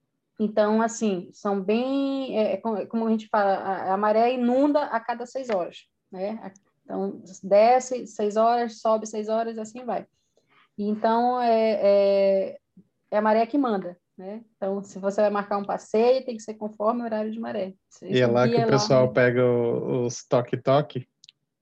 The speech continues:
Speaker 1: O caranguejo. É, Soure tem um dos melhores caranguejos do nosso litoral.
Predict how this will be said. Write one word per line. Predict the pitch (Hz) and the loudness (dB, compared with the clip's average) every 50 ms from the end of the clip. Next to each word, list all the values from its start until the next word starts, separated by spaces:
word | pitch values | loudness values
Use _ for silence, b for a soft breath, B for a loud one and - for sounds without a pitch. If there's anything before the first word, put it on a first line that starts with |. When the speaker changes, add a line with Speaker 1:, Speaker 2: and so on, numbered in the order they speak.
| _ - | _ -10
Speaker 1:
O | 185 156 - | -8 -8 -8
caranguejo. | - - 202 190 190 208 226 226 220 208 208 208 214 220 214 202 196 185 - 180 175 _ - - - | -2 0 2 2 4 2 2 2 4 4 4 4 2 2 0 -2 -6 -8 -8 -14 -20 _ -20 -14 -10
É, | 175 175 170 170 170 170 170 | -8 -6 -4 -4 -4 -4 -6
Soure | - - - 214 208 214 226 247 254 262 269 269 247 - | -8 -6 -2 2 4 4 4 2 0 -2 -6 -6 -6 -8
tem | 247 226 | -8 -6
um | 233 233 | -6 -4
dos | 226 220 | -4 -4
melhores | 220 214 208 214 226 226 - | -4 -2 0 -2 -2 -2 -6
caranguejos | - 240 240 240 233 220 214 214 226 226 240 | -6 -6 -6 -4 -4 -2 -2 -2 -2 -2 -6
do | 233 233 | -8 -8
nosso | 226 226 226 226 226 - | -6 -6 -6 -8 -8 -10
litoral. | 226 233 226 254 269 262 226 196 185 185 190 | -12 -8 -6 -6 -4 -2 0 0 0 -2 -4